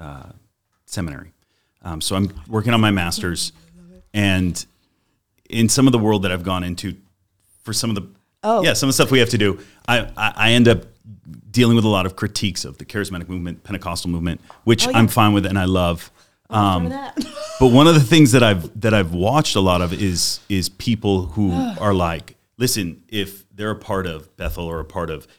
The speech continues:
Speaker 1: Hillsong,
Speaker 2: Right.
Speaker 1: then we should not be singing their songs."
Speaker 2: Sure. I've heard that
Speaker 1: in
Speaker 2: a lot.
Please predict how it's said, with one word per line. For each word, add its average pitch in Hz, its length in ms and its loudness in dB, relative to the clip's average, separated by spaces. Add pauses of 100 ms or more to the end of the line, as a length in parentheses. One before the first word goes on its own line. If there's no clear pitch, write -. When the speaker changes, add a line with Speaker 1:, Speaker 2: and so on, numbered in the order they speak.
(120)
Speaker 1:
Hillsong, 85 560 -6
Speaker 2:
Right. 101 320 -16
Speaker 1:
then 95 600 -6
we 101 180 -10
should 107 220 -2
not 90 100 -4
be 98 80 -8
singing 92 360 -8
their 85 100 -12
songs." 80 800 -10
Speaker 2:
Sure. 202 280 -8 (140)
I've 190 120 -4
heard 180 180 -4
that 175 60 -8
Speaker 1:
in 175 40 -8
Speaker 2:
a 180 60 -10
lot. 175 240 -12